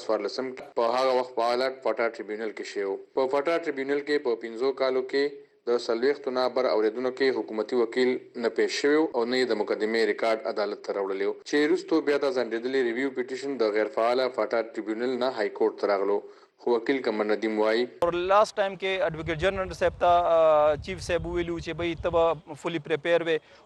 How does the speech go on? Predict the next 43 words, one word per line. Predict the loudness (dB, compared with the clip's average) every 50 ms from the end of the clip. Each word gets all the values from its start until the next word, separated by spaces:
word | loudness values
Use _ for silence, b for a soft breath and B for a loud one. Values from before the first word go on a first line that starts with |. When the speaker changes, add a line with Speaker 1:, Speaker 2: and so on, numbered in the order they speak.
| -6 -2 0
Speaker 2:
او | 2 2 4 4 4 4 2 0 0
دې | 0 -2 0 0
کیس | -4 -6 -6
کې | -2 2 6
به | 6 6
آرګومنټس | 6 4 2 -4 -6 -8 -8 -12
کېږي. | -12 -12 -12 -12 -14 b b b b b b -16 -6
خو | -2 0 2 2 4 4 2 0 -2 -4 -4
موږ | -4 -4 -2 0
ته | 0 0
خو | 0 -2 -2 -4
په | -2
خپله | 0 0 4 4 4 4 4
هم، | 0 -2 -2 0 2 2
آه، | 2 2 2
آه، | 2 4 4 2 2 0 -2 -2 -2
as | 0 0
a | 0 0
وکیل | -2 -4 -6 -6
چې | -6 -4 -4 -4
کوم | -2 0 -2
دی، | -2 -2
موږ | -6 -4 2
ته | 4 4 4 4 2 0
د | -2 -2 0 0
یو | 0 2 2
ورځ | 2 2 0 0 2 2 2
مخکې | 2 2 -2 -4 -4
پته | -2 -2 0 0
لګي | 0 -2 -2 -4 -6
چې | -4 -2
بھئی | 0 4
یاره | 4 6 6 4 4 b b b b b b -8
زموږ | -4 -4 0 0 0 2 2
نه | 2 2 2 0 0 0
سبا | 4 6 6 6
کیس | 6 4 -2 -6 -4
چې | -6 -4 -4
دی، | -4 2 4
چا | 4 4 4 2
سره | 0 0
به | -2 -2
لګي. | -4 -6 -10 -14